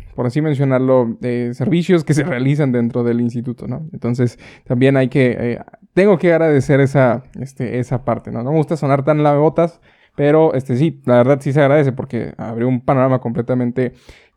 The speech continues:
completamente distinto. Em, en este caso, por ejemplo, hablando específicamente del libro, ¿qué es lo que te, eh, por así mencionarlo, lo, lo que te agrada? ¿Cuál fue la complicación? ¿Cómo surge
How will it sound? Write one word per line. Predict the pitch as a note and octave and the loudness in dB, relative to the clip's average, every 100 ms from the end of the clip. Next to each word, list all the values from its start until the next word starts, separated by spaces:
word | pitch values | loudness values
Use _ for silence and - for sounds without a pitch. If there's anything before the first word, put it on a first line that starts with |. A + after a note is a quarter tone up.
| _ _ | _ _
completamente | - C3 C#3 C#3 C#3+ C#3 C3 C#3 | -2 2 2 2 0 0 0 0
distinto. | C3+ B2+ D3+ C#3+ A#2 - - _ _ _ _ _ _ | 0 0 -2 -2 -4 -6 -20 _ _ _ _ _ _
Em, | D3+ D#3 D#3 D#3+ - - | 2 4 2 0 -6 -2
en | E3 | 0
este | A#3 B3 | 2 2
caso, | A3+ G#3+ A3+ G#3+ _ _ _ _ _ - D3 | 0 2 0 0 _ _ _ _ _ -14 -2
por | D#3 | 0
ejemplo, | F3 E3+ D#3 | 2 2 4
hablando | D3+ F3 F3+ G3 - | 4 2 2 2 2
específicamente | D3+ C#3 D3+ D#3+ D#3 D3+ D3+ | 0 0 2 2 0 0 0
del | E3 | 2
libro, | D3 E3 E3+ E3+ E3 | 4 4 4 4 2
¿qué | D3+ D#3 | 2 4
es | D3+ | 2
lo | D#3 | 0
que | C3+ C#3 | 2 0
te, | C#3 B2+ B2 A#2+ A#2+ | 2 2 4 4 2
eh, | A2+ - A2 A2+ - - | -2 -6 -6 -6 -8 -8
por | B2 | -4
así | B2 | -2
mencionarlo, | C#3+ C#3+ C#3 C3 C#3 C#3 | -2 -2 -2 0 2 2
lo, | B2 A#2 | 0 0
lo | A#2 | -4
que | - | -6
te | - | -8
agrada? | F2+ C#3 C#3+ D3+ | -4 0 2 2
¿Cuál | C#3+ C3+ | 2 0
fue | D3 | 2
la | C#3 C#3 | 0 -2
complicación? | B2 B2+ - B2+ C#3 D3 D3+ D3+ | -6 -6 -10 0 4 4 4 0
¿Cómo | C#3 D#3 D#3 | 0 0 2
surge | D3+ F3+ - C#3+ C3+ | 2 2 0 -4 -4